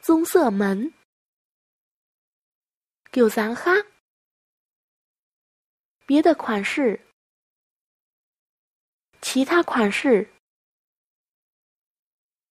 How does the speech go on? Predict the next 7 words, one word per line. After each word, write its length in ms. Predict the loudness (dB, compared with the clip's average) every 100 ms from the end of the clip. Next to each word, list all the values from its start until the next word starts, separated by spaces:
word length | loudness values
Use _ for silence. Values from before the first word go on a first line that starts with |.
| _ _
Không 300 | -4 -2 0
đắt. 200 | 0 -2 _ _ _ _ _ _ _ _ _ _ _ _ _ _ _ _ _ _ _ _ _ _ -4
Bú 180 | -4 0
quẩy. 440 | 2 4 2 -2 -12 _ _ _ _ _ _ _ _ _ _ _ _ _ _ _ _ _ _ _ _ _ -4
Căng 200 | -2 -2
thẳng 160 | -2
à? 400 | 0 -2 -4 -8